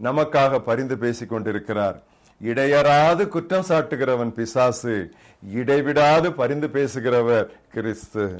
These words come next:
தனது பாவங்கள் என்னவானது என்பதை விட முக்கியமான அறிவு கிறிஸ்தவனுக்கு வேறு இல்லை. தான் காணாமல் போனதை அவன் உணர்ந்து, கண்டபடி நடப்பதிலிருந்து மனம் திரும்பி,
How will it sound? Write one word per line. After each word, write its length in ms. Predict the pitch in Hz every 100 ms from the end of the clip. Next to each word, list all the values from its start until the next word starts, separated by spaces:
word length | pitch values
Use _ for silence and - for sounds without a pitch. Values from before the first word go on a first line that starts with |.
| 90 _ _ _ _ _ _
தனது 320 | 190 220 214
பாவங்கள் 640 | 208 185 220 220 214 185
என்னவானது 1080 | 151 147 170 165 156 151 147 156 170 131 -
என்பதை 480 | 139 147 156 143 135
விட 280 | 135 147 202
முக்கியமான 680 | 147 139 175 170 156 147 131
அறிவு 680 | 110 127 151 151 104 - - _ -
கிறிஸ்தவனுக்கு 680 | 175 175 165 139 131 113 151
வேறு 320 | 123 123 120
இல்லை. 340 | 117 120 95 - _ _ _ _ _
தான் 300 | 131 135 135
காணாமல் 640 | 147 160 196 208 202 185 -
போனதை 380 | 160 151 139
அவன் 240 | 131 120 120
உணர்ந்து, 720 | 101 110 117 120 160 175 233 _ _ _ _ _
கண்டபடி 580 | 147 175 208 226 202 180
நடப்பதிலிருந்து 920 | 139 135 160 170 165 147 139 131 117
மனம் 320 | 104 113 135
திரும்பி, 680 | 147 151 151 165 170 -